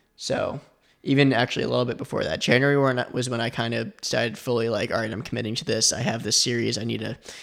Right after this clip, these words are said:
you know, add the last touches to it." But then each time that I felt like it had been completed, it wasn't. Um, and so what I've been doing, and I've been sharing it on so-, some of my social medias, has been, um, you know, I have a series of photos that, uh,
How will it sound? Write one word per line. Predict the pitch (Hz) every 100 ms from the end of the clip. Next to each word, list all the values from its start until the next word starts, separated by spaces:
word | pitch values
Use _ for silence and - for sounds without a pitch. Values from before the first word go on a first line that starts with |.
| -
you | -
know, | 104 90 -
add | 101 110 110
the |
last | 98 95 - - _ _ _ -
touches | 117 113 120
to | - 139
it." | 151 - -
But | 110
then | 110 113 110 -
each | 123 120
time | - 120
that | 123
I | 113
felt | - 117 101
like | 117 120
it | -
had | 123 120
been | 113 127
completed, | 120 - 120 120 123 -
it | -
wasn't. | 113 113 135 156 - - - - - -
Um, | - 117 113
and | 113
so | - 123 117 113 87 -
what | - 131 117
I've | 117
been | 117 120
doing, | 131 127
and | 120
I've | 117
been | 120
sharing | - 123 120 123
it |
on | 110
so-, | - 110 135 -
some | - 123
of | 117
my | 113
social | 117 123 107
medias, | 139 135 127 131
has | 131
been, | 110 123 135 - - - - -
um, | 90 87 65
you | 123
know, | 113
I |
have | 110
a | 120
series | 135 127 123 117 -
of | 120 113 -
photos | 117 113 113 -
that, | 127 101 92 -
uh, | 90 80 67